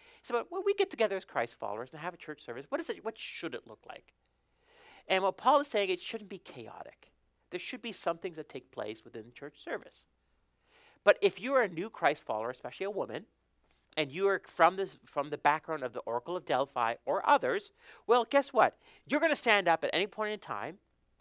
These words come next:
and you're gonna just start prophesying. And your prophesying might more, be more pagan than biblical. Not prompted by the Holy Spirit,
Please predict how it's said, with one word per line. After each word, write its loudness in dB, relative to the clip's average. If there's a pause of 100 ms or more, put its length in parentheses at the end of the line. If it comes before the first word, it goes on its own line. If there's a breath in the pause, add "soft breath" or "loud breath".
(260)
and -4
you're 2
gonna 2
just -6
start 4 (460)
prophesying. 4 (1040 soft breath)
And 2
your 8
prophesying 4
might 0
more, -2 (180)
be -10
more -4
pagan -2 (180)
than -2 (200)
biblical. -4 (680)
Not -4
prompted -2
by -2
the -6
Holy -6
Spirit, -6